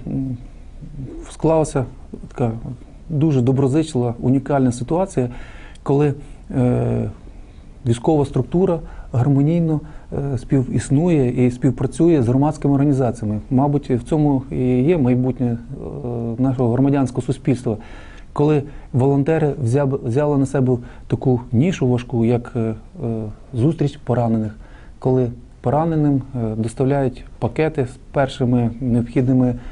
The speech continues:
речами. Е, це, е, і помазки, це і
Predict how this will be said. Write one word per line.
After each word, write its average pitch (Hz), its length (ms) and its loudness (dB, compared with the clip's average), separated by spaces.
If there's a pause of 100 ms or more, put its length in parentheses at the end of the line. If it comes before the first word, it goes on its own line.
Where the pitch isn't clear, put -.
(260)
речами. 123 500 -2 (400)
Е, 110 640 -4
це, 110 300 -2 (260)
е, 104 320 -8
і 104 260 -4 (220)
помазки, 139 600 2 (140)
це 117 220 0
і 110 180 2